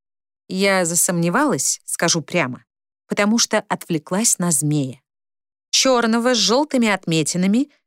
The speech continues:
обвивавшего его руку. Голову змей держал на весу и смотрел прямо на меня. Я не боюсь ручных зверей, да и вообще животных.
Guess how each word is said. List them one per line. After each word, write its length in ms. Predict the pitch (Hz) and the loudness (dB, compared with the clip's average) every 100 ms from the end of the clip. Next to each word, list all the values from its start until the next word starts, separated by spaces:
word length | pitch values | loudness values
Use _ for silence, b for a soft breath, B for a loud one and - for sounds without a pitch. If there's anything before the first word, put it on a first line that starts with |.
| _ | _
обвивавшего 840 | 262 202 180 180 180 196 - 247 | -2 -2 -2 0 0 0 -2 0
его 340 | 247 196 147 156 | 0 0 0 -2
руку. 400 | 127 - - - _ _ _ _ _ - | -2 -10 -20 -20 _ _ _ _ _ -12
Голову 540 | 143 165 196 226 254 | 0 2 2 2 0
змей 280 | - 247 240 | 0 2 2
держал 420 | 220 160 160 147 | 0 0 0 0
на 100 | 143 | -2
весу 440 | 135 131 - 233 b b _ | -2 -2 -2 -4 b b _
и 80 | 254 | -2
смотрел 540 | 247 254 254 226 262 294 | 0 0 -2 0 0 0
прямо 400 | - 180 190 208 | -2 0 2 0
на 80 | |
меня. 440 | 214 208 147 131 - _ _ _ _ _ _ _ _ | 0 0 -2 -6 -14 _ _ _ _ _ _ _ _
Я 400 | 175 160 175 165 | -6 -2 -2 0
не 160 | 170 196 | 0 0
боюсь 500 | 233 277 233 - 151 | 0 0 0 -2 -2
ручных 420 | 147 - 143 131 | -2 -2 -2 -4
зверей, 480 | 123 147 131 123 _ _ _ _ | -2 -2 -6 -12 _ _ _ _
да 100 | 277 | 0
и 80 | 330 | 2
вообще 380 | 320 330 - 147 | 2 0 -2 0
животных. 640 | 156 156 143 - - _ | -2 -2 -4 -8 -20 _